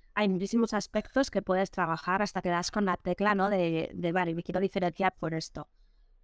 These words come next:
Lo bonito es que uniendo diferentes ingredientes a los que, eh, que quieres potenciar más que otros, puedes crear,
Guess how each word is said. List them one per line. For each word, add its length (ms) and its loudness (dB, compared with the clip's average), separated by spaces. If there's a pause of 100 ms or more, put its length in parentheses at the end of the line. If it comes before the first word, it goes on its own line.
(240)
Lo 200 6
bonito 320 2
es 140 -2
que 340 2 (160)
uniendo 760 4
diferentes 600 -2
ingredientes 920 2
a 100 -2
los 240 -2 (400)
que, 220 -6 (300)
eh, 380 0
que 120 -2
quieres 300 2
potenciar 560 2
más 240 2
que 160 0
otros, 580 0 (600)
puedes 300 0
crear, 400 2